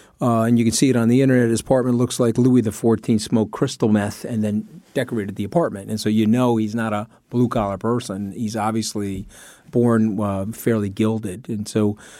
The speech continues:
the notion of the book and the concept was that for whatever reason, he was able to tap into and identify with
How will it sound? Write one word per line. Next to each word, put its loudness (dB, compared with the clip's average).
the 4
notion 4
of 4
the 4
book 2
and 2
the -2
concept -2
was 0
that -2
for 2
whatever 2
reason, 4
he 2
was 2
able 0
to -4
tap -6
into 2
and -2
identify 0
with -4